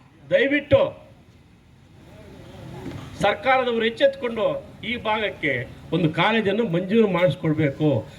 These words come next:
ಎಲ್ಲರೂ ಸಹ, ನಮ್ಮ ಸ್ನೇಹಿತರು ಕೂಡ ಎಲ್ಲರೂ ಸಹ ಬಂದು ಇಲ್ಲಿ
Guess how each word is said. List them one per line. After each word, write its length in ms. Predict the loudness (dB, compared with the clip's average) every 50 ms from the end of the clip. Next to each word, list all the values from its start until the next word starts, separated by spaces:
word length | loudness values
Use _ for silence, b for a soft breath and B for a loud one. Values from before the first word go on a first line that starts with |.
| B B 2
ಎಲ್ಲರೂ 300 | 4 6 6 6 6 6
ಸಹ, 220 | 2 2 0 2
ನಮ್ಮ 200 | 2 2 2 2
ಸ್ನೇಹಿತರು 400 | -2 -2 -2 -2 -2 -2 -4 -8
ಕೂಡ 140 | -6 -2 0
ಎಲ್ಲರೂ 240 | 0 0 0 -2 -2
ಸಹ 180 | 0 0 2
ಬಂದು 340 | 4 4 4 6 8 8 8 6 6 B B B B B -12
ಇಲ್ಲಿ 200 | -2 4 4